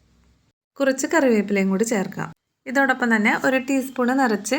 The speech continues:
കോൺഫ്ലവറും കൂടി ഇതിലേക്ക് ചേർത്ത് കൊടുക്കാം. ഇനി ഇത് നന്നായിട്ടൊന്ന് അരച്ചെടുത്തിട്ട് വരാം. ഇതിൽ വെള്ളം ഒട്ടും ചേർത്ത് കൊടുക്കേണ്ട ആവശ്യമില്ല. ഈ സബോളയും ഉള്ളിയൊക്കെ കൂടി ചേരുമ്പോൾ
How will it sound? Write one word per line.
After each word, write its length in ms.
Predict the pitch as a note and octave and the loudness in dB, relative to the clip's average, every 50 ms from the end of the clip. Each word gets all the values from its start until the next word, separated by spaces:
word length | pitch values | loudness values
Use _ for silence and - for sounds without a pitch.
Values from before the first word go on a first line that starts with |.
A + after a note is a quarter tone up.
| F4 | -4
കോൺഫ്ലവറും 580 | - - D4 A#3+ A3+ G#3+ G#3+ G#3+ G#3 G#3 G3+ G3+ | -4 -4 -2 -2 -2 -2 0 0 0 0 0 -2
കൂടി 160 | G3 G3 F#3+ G#3+ | -4 0 0 0
ഇതിലേക്ക് 320 | A3 G#3+ F#3+ F3 F3 - | 2 2 0 -2 -4 -4
ചേർത്ത് 320 | F3+ - A#3 G3+ - - F3 | -2 0 0 0 0 -2 -2
കൊടുക്കാം. 340 | E3+ - D#3+ E3 - - - - _ _ _ _ _ | -2 -2 -4 -6 -8 -10 -12 -12 _ _ _ _ _
ഇനി 140 | - B3+ | -10 -10
ഇത് 140 | C4 A#3+ C#4 | -6 -6 -4
നന്നായിട്ടൊന്ന് 640 | C#4 D4 C#4 C4 B3 B3 B3+ B3+ A#3 B3+ B3 C4 B3+ | -4 -4 -4 -4 -4 -4 -6 -4 -6 -6 -6 -4 -4
അരച്ചെടുത്തിട്ട് 680 | B3 G#3+ G#3 G3+ - A#3+ A#3 A3 A3+ - F#3+ - G3 | -4 -4 -4 -2 0 0 0 0 -2 -8 -6 -4 -2
വരാം. 280 | G3 F#3+ F3+ F#3 A#3+ D4+ - - _ _ _ _ _ _ | -2 -2 -2 -2 -4 -4 -6 -16 _ _ _ _ _ _
ഇതിൽ 140 | A3 A#3+ B3+ | -6 -4 -2
വെള്ളം 340 | C4 C4+ C4+ B3 A#3 A#3+ C4 C#4+ | 0 0 0 0 0 -2 -2 -4
ഒട്ടും 320 | C4 A#3 - - B3+ B3+ | -4 -8 -4 -4 -2 0
ചേർത്ത് 280 | B3+ C#4 B3 A3+ A3+ - | 2 2 2 0 0 -2
കൊടുക്കേണ്ട 340 | G#3+ G#3 G3+ G3 G3+ G3 F#3+ | -2 -2 -2 -4 -4 -2 -2
ആവശ്യമില്ല. 460 | G3+ G3+ G3 F#3+ F#3+ - G3 F#3+ G#3 B3+ | 0 -2 -2 -2 -4 -4 -2 -2 -2 -2
ഈ 100 | D4 C4 | -4 -4
സബോളയും 640 | C4 - B3+ A#3 G#3 G#3+ G#3 G3 G3 G3 A3 C4+ - - | -2 -2 -2 0 0 0 0 0 -2 -2 -4 -6 -6 -4
ഉള്ളിയൊക്കെ 480 | C4+ A#3 A3 G#3+ A3+ A3 A3 - A#3 | -2 -2 0 0 0 -2 -2 -4 -4
കൂടി 240 | A3 A3 A3+ G#3 G#3+ | -4 -2 -2 -2 -2
ചേരുമ്പോൾ 520 | G#3+ G#3+ A#3+ A3+ G#3+ G3+ G3 F#3+ G#3 C#4+ | 0 2 2 2 2 0 0 -2 -2 -4